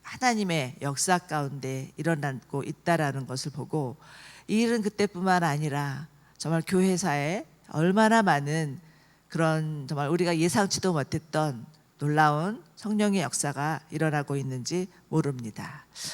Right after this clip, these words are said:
그렇기 때문에 여러분, 행여 여러분의 친지나 가족이나 친구들 가운데 유난히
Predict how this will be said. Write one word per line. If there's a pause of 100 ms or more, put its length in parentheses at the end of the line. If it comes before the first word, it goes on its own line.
(140)
그렇기
때문에
여러분,
행여 (360)
여러분의
친지나 (200)
가족이나
친구들
가운데 (480)
유난히